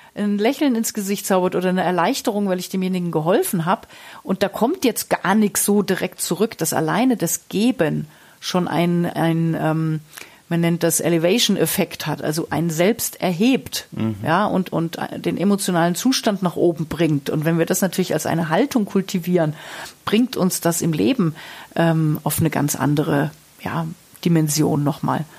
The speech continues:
Speaker 2: Äh, wenn du wissen willst, du selbst, wie freundlich bin ich denn oder wie, wie schätze ich mich selber ein,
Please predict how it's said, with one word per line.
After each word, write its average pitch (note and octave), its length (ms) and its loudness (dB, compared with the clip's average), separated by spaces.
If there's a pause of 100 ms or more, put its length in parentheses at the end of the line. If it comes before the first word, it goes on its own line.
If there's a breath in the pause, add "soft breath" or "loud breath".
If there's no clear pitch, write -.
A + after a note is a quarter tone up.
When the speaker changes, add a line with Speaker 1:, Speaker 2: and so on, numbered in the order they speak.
(140 loud breath)
Speaker 2:
Äh, C3+ 120 2
wenn C3 140 2
du B2 160 0
wissen G3 380 2
willst, G#2+ 480 -2
du B2 100 0
selbst, C#3+ 680 -2 (440 loud breath)
wie D3 140 4
freundlich D3+ 640 0
bin G#3+ 160 0
ich F3+ 260 -2
denn A2 400 -2
oder A#2 320 0 (240)
wie, B2+ 220 0
wie C#3+ 120 2
schätze F#3 380 0
ich D#3+ 140 -2
mich D3+ 180 2
selber C3 380 2
ein, F3 360 2